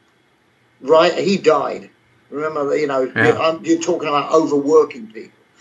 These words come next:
Speaker 1: I mean, he said, "I love touring, I wanna do it," but, uh, there was a comment in saying, "I really need to, I could spend more time with my family, that would be good." But still, he was going to tour, 'cause that's what you're supposed to do. Even though you're so successful, you'd never have to go, get on a tour bus again if you didn't want to.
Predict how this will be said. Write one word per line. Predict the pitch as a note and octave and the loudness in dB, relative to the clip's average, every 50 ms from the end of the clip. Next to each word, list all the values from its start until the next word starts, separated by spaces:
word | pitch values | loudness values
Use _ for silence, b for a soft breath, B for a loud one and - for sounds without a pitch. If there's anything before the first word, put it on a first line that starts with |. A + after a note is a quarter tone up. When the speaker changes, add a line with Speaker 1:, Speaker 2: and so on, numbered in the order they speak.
| B B B B B | B B B B B
Speaker 1:
I | - D#3 | -6 -4
mean, | E3+ F3 | -2 -2
he | E3 E3+ B3 A#3 | -2 -2 -2 -2
said, | G3+ - - A#3+ G#3+ E3 | -2 2 2 2 2 2
"I | C#3+ C#3+ D#3+ E3+ | 2 0 0 2
love | E3+ F#3+ A3 A3 G3 - | 2 2 2 0 0 -4
touring, | - A3+ A#3 A3 F#3 C3+ C3+ | -4 -2 -2 -2 -2 -4 -6
I | C3 | -8
wanna | C#3+ D#3 F3+ F#3 E3 | -6 -6 -4 -4 -4
do | C3+ - G#3+ G#3+ E3+ | 0 4 6 6 6
it," | - - | 4 -2
but, | - C#3+ A#2+ G#2+ - - B B B B _ | -8 -10 -10 -10 -12 -14 B B B B _
uh, | C#3+ D#3 D#3+ D#3+ | -4 -4 -2 2
there | D#3+ D#3+ | 2 2
was | D3+ C#3+ D#3+ | 2 2 -4
a | |
comment | D#3 - F#3 G3 F#3+ F3+ E3+ - | -6 -4 -4 -2 -2 -2 -2 -4
in | C#3 C3+ | -6 -6
saying, | B2+ - B2 - | 0 0 0 2
"I | - D3+ | 2 0
really | C#3+ C#3+ E3 F3+ F3 E3 E3 | 2 6 6 6 6 4 2
need | D#3 D#3 D3 C#3 - | 0 0 -2 -4 -4
to, | - - B2 A2 | -4 -6 -6 -6
I | C3 | -6
could | B2+ - - - | -4 -4 -6 -6
spend | - - - E3+ E3+ D3+ | -4 0 0 0 2 4
more | D3 C#3+ C#3 | 2 2 2
time | - D3+ C#3 C3+ | 2 0 0 0
with | C3 B2+ | 0 0
my | B2 A#2+ | 0 -2
family, | A2 - - C3+ C3 B2 G#2+ G#2 G2 F#2+ | -2 0 0 0 0 0 -2 -4 -6 -4
that | A2+ A#2 - | -6 -6 -6
would | - F2+ F2+ | -8 -12 -12
be | G2+ | -12
good." | - - A2+ - - - _ b b b b b b b | -12 -10 -8 -8 -10 -10 _ b b b b b b b
But | - C3+ - | 2 2 2
still, | - - - - - - G#3+ G3+ F3 D3+ D3+ | 2 0 -2 0 4 6 6 6 6 2 -2
he | D3 D3 E3 | -4 -4 -4
was | D#3+ D#3 D3 C#3+ | -6 -8 -10 -4
going | - F3 D#3 D3 D3 C#3+ | -2 -2 -4 -2 -6 -8
to | C#3 C#3 | -8 -8
tour, | C#3 - - C3 G#2+ F#2+ F2+ G2 B B B B B | -10 -8 -8 -8 -8 -8 -10 -12 B B B B B
'cause | - D3 C#3 - - - | -4 -2 -2 -2 -2 0
that's | F3 D#3+ D3+ - - | 0 0 2 0 -2
what | D#3 C3+ - | -4 -4 -4
you're | C#3 C3+ | -6 -8
supposed | - - D#3 C#3+ C3 - - | -4 -2 0 0 0 -2 -4
to | C#3 A2+ | -8 -4
do. | A#2 B2 G#2+ - - _ _ _ _ _ _ _ | -2 -4 -4 -4 -8 _ _ _ _ _ _ _
Even | D3+ E3+ E3 E3 D#3 | 2 2 2 2 2
though | D#3+ D#3 D3+ | 2 2 4
you're | D3 C#3+ C3+ | 4 4 2
so | - - D3 C#3 | 4 2 2 2
successful, | - - B2+ - - - D3+ C3+ - - - C#3 C3 | 2 -2 -6 -6 -2 0 0 0 0 -2 -2 -2 0
you'd | C3 C3+ C3 A2+ | 0 0 -2 0
never | C#3+ C#3 A#2+ A2+ C3 | -2 -2 0 2 2
have | B2+ A#2+ A#2+ - | 2 2 0 -2
to | C3 A#2 | -4 -2
go, | G2+ - C3+ - - | 2 2 2 2 2
get | - C#3 C3 | 0 0 0
on | - B2+ | 2 0
a | B2+ A#2+ | -2 0
tour | - D3+ C3+ A#2 | 4 4 4 4
bus | G#2 A#2+ A2 A2 - | 4 0 0 0 -2
again | G#2+ F#2+ A2+ C#3 C3 A2 F#2+ - | -4 2 2 2 2 2 -6 -14
if | - - | -14 -10
you | A#2 A2 | -10 -10
didn't | A2 G#2+ A2 A2 | -10 -12 -10 -6
want | A#2 B2 A#2+ G#2+ | -4 -4 -4 -4
to. | - - - | -6 -8 -10